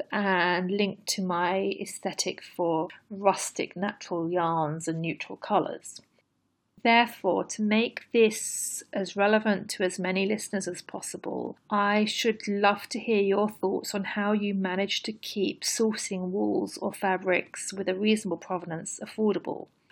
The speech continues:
What ways have you found to support local independent fibre producers without breaking the bank?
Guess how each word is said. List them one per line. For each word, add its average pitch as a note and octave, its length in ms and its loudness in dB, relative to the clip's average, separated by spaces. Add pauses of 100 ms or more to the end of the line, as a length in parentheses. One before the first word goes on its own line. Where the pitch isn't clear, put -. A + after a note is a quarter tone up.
(220)
What A#3+ 320 10
ways A#3 320 6
have G#3+ 140 -4
you G#3+ 180 6
found F#3 460 0
to - 80 -8
support - 420 0
local G3 400 2
independent F#3+ 800 -4
fibre G3+ 300 -2
producers - 800 -6
without G3 360 -2
breaking F#3 400 -6
the E3 80 -6
bank? - 500 -10